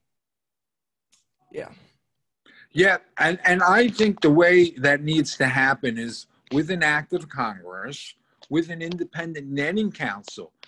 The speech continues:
Speaker 2: They'll tell us where the nets need to go, not the baseball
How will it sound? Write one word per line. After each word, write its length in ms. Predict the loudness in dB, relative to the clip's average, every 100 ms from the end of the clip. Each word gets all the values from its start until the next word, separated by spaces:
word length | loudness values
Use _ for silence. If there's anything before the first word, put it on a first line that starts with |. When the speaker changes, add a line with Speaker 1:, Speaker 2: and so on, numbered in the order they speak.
| _
Speaker 2:
They'll 360 | -4 -2 -2 -4
tell 500 | -4 0 0 -2 -6 -4
us 480 | -2 -2 -6 -14
where 240 | -8 -8 -8
the 160 | -12
nets 380 | -14 -14 -16 -18
need 220 | -18 -16 -18
to 100 | -14
go, 320 | -12 -14 -18 _ -10
not 340 | -4 -4 -4 -10 _ _
the 80 | -12
baseball 840 | -8 -6 -6 -10 -10 -6 -6 -6